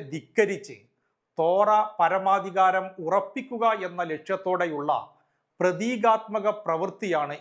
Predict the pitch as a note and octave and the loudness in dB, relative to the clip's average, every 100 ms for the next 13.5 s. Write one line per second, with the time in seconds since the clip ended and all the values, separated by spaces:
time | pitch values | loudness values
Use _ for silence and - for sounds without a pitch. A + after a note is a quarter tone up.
0 | C3 A#2 - _ _ _ _ _ _ _ | -16 -20 -20 _ _ _ _ _ _ _
1 | _ G3 G#3+ B3 C#4 C#4 G#3 F#3+ G#3 G#3+ | _ 2 2 0 0 -2 0 0 2 -2
2 | G#3+ G#3+ G#3+ - F#3 G3+ - A3 A3 - | -4 -4 -6 -2 -2 -2 -2 -2 -2 -2
3 | F#3 F#3 F#3 F3+ F3+ E3+ G3 G3+ G3+ G3+ | -2 0 2 2 0 -4 0 2 2 2
4 | G3+ G#3 - D#3 F3 G3 G3+ F#3+ D#3+ D#3 | 2 -2 -6 -8 -2 -2 -2 -4 -6 -4
5 | D#3+ E3+ E3+ E3+ F3 D#3+ D3 C#3+ C#3 C3+ | -4 -2 -4 -4 -6 -6 -10 -4 -2 -2
6 | A#2 - _ _ _ _ _ E3 F3 G#3 | -6 -14 _ _ _ _ _ 0 2 2
7 | G3+ - A3 A3+ - E3 F3 F3+ F3 E3+ | 0 -2 0 -2 -2 -2 0 0 0 0
8 | E3 D#3+ - C#3+ C#3 D#3+ E3+ F3 E3 D#3+ | -2 -6 -8 -8 -4 -2 0 -2 -2 -6
9 | D#3+ - C#3 B2 C3 B2+ B2 A2+ - _ | -6 -10 -20 -6 -2 -2 -4 -14 -20 _
10 | _ _ _ _ _ _ D3+ D#3+ F#3+ D#3+ | _ _ _ _ _ _ 0 2 0 0
11 | D#3+ - - G3 G3+ D#3 D#3 - F3+ F3 | -4 -4 -8 -4 -2 0 -2 -2 -4 -2
12 | F3 D#3 D3+ F3+ - G#3+ A3 A3 G#3 F3+ | -2 2 2 0 -2 -4 -4 -6 -2 0
13 | D3+ D3+ D#3+ C3+ A#2+ | 0 -2 -4 -4 -4